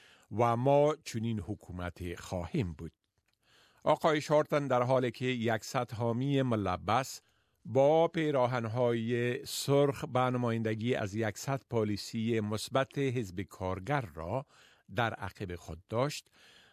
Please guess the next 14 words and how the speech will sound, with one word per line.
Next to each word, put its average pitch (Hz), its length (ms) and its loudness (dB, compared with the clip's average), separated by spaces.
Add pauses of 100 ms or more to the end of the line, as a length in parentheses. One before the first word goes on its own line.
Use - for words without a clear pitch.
(120)
مصارف 151 420 2
تازه‌ای 135 720 2
بر 117 180 0
ایجاد 101 520 -2
فرصت‌های 87 720 -8
کار، 135 420 0
صحت 135 480 -2 (600)
و 135 340 2
زیربناها 92 840 -4
را 87 300 -4
اعلان 104 440 -2
کرد. - 240 -16 (760)
این 160 200 2
مصارف 151 540 2